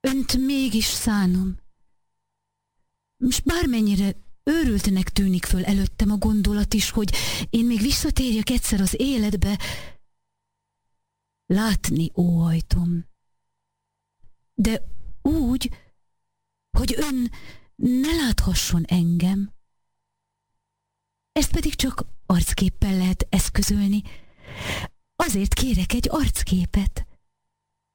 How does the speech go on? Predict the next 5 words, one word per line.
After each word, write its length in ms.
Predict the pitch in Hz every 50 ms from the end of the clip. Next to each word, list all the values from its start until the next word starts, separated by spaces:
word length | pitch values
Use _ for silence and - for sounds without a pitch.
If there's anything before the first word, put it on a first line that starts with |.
| _ _ _ _ _
Gyászoló 1000 | - 214 208 220 220 190 170 156 165 151 - - - 170 156 156 156 156 147 151
címmel 760 | 151 - - - - 170 151 151 151 147 151 147 147 147 151 - - - - - _ -
e 100 | 233 233
lap 340 | 214 190 170 151 143 -
szerkesztőségébe. 1600 | - - - - 165 156 - - - 170 151 - - - 151 151 135 - - 160 156 151 156 165 151 135 131 - 185 175 160 -